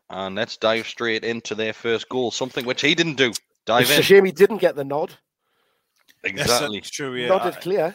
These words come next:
Speaker 2: dear me.
Speaker 1: Schoolboy stuff from Kieran
Speaker 3: Yeah.
Speaker 1: Clark, letting the ball bounce. Um,
Speaker 3: Yeah.
Speaker 1: a lot of people were, were pointing the finger at Dubravka, but it, it, it's just over at Dubravka, to be fair. Then it bounces right in front of, of Clark, isn't it?
Speaker 3: Mm-hmm.
Speaker 1: And
Speaker 3: Yeah.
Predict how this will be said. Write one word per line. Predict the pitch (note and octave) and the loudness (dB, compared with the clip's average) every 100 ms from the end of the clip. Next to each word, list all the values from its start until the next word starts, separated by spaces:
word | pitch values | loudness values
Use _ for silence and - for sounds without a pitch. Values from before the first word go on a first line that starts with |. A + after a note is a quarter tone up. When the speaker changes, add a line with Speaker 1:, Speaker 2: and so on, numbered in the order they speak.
| - | -10
Speaker 2:
dear | F#3+ F#3+ C#3 | -14 -12 -10
me. | F#3 G#3+ _ _ _ | -10 -12 _ _ _
Speaker 1:
Schoolboy | - - D3+ D#3 C3+ C3 | -6 -6 -2 0 4 4
stuff | B2 - G#2 - - A#2+ | 4 -2 -4 -6 -16 -16
from | - G2 | -12 -12
Kieran | - G#2+ G2 | -8 -8 -8
Speaker 3:
Yeah. | F2+ | -4
Speaker 1:
Clark, | A2+ A#2 | -4 -2
letting | G#2+ G2+ | -4 -6
the | |
ball | F#2+ G2 G2 | -6 -6 0
bounce. | A#2 B2+ C3 - - - | 0 0 -4 -10 -14 -6
Um, | G2 G#2 G#2 G#2 | -2 0 0 -2
Speaker 3:
Yeah. | |
Speaker 1:
a | G2+ | -2
lot | B2+ | -2
of | - | -2
people | C3+ A2 | -6 -8
were, | G#2 G#2 - | -4 -4 -4
were | E2+ | -12
pointing | - G#2+ F2+ | -10 -10 -12
the | |
finger | - G2 F#2+ | -12 -8 -6
at | F2+ | -6
Dubravka, | F2+ G#2+ A2 - G#2 | -2 0 0 -2 -4
but | G2 | -6
it, | D#2+ - | -16 -12
it, | F#2+ - | -12 -10
it's | G2 - | -12 -10
just | F#2 | -12
over | E2 D#2+ | -10 -10
at | D#2 | -10
Dubravka, | D#2 F#2 - D#2 | -6 -6 -6 -12
to | - | -14
be | F2 | -16
fair. | D#2+ F#2 F#2+ - - _ _ | -10 -8 -8 -10 -20 _ _
Then | G#2 | -4
it | A2+ - | -2 2
bounces | C3 C#3+ A#2 F#2+ - _ | 0 0 -6 -8 -10 _
right | F2+ A2+ G#2+ | -4 -4 -4
in | A2 | -10
front | - G#2+ G2+ - _ _ | -10 -10 -10 -18 _ _
of, | - F2+ - | -16 -16 -14
of | F2 E2+ - | -16 -16 -12
Clark, | - A2 F#2+ | -2 -2 -2
isn't | F#2+ G#2+ | -6 -8
it? | E2+ - _ _ _ _ _ F#2+ | -12 -14 _ _ _ _ _ -20
Speaker 3:
Mm-hmm. | E2+ | -8
Speaker 1:
And | F#2 F#2+ F#2 - _ _ _ _ _ _ | -6 -6 -10 -14 _ _ _ _ _ _
Speaker 3:
Yeah. | D2 | -20